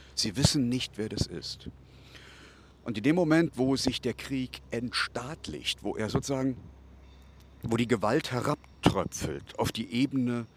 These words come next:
der örtlichen Gemeinschaft, da wird sie ja nicht weniger, sondern sie wird noch unzivilisierter. Also was wir es hier,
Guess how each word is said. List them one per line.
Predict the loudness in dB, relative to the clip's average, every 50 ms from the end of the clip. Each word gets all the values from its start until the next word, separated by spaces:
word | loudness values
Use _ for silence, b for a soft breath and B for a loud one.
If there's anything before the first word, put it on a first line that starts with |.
| B B -4
der | -2 -2 -2
örtlichen | -2 -4 -6 -6 -8 -10 -10 -8 -6 -6
Gemeinschaft, | -6 -6 -6 -6 -8 -8 -10 -10 -10 -10 -10 -8 -8 -8 -6 -4 -6 B B B B -10
da | -8 -8
wird | -6 -6 -4
sie | -4 -2 -2
ja | -2 -2
nicht | -4 -6 -6 -6
weniger, | -6 -4 -4 -6 -8 -8 -10 -14 -16 -18 B B B B B B B B
sondern | -4 -2 -2 -2 -2
sie | -2 -2 -2
wird | -2 -4 -4 -6 -6
noch | -8 -8 -10 -12 -10 -4
unzivilisierter. | -2 -2 -2 -2 -4 -4 -4 -4 -6 -6 -8 -12 -10 -10 -10 -10 -10 -12 -14 -16 -16 -18 -20 -20 -20 B B B B B B B
Also | -6 -6 -6 -6 -6 -8 -2
was | 0 0 0 0
wir | 0 -2 0
es | 0 -2
hier, | -2 -2 -2 -2 -2 -4